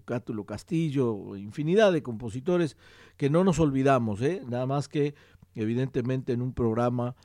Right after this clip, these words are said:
eh, nos encantaría poner más cosas, pero, eh, vamos a, vamos a ir, este, dándoles ese programa,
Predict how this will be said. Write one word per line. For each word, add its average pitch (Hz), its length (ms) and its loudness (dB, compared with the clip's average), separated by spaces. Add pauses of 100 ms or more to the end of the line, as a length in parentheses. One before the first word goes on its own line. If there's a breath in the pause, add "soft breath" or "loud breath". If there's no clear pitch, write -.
(300 soft breath)
eh, 113 520 -6
nos 120 260 -8
encantaría 117 680 -2
poner 117 280 -4
más 117 240 -6
cosas, 120 440 -4
pero, 98 400 -4 (460 soft breath)
eh, 113 100 -8
vamos 120 320 -4
a, 113 240 -2
vamos 120 320 -6
a 104 100 -4
ir, 117 220 -4 (600 soft breath)
este, 107 500 -8 (560)
dándoles 120 560 -4
ese 123 200 -6
programa, 120 720 -4